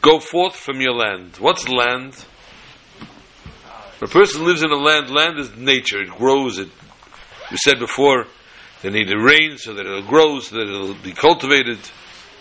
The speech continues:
That's land. Nature. Abandon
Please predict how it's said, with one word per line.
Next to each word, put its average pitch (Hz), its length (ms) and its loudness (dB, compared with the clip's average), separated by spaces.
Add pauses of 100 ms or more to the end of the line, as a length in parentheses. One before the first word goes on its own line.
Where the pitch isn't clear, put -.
(1000)
That's 202 220 2
land. 214 400 2 (920)
Nature. 214 440 0 (2250)
Abandon 196 960 0